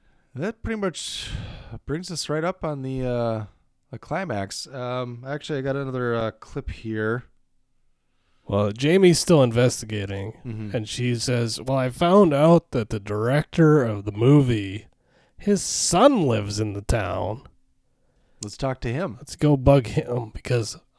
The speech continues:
Speaker 2: obviously his dad directed the movie, so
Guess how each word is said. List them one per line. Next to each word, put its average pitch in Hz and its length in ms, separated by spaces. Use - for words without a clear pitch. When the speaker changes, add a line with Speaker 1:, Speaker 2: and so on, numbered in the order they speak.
Speaker 2:
obviously 113 600
his 120 220
dad 143 300
directed 110 440
the 107 100
movie, 107 520
so 113 640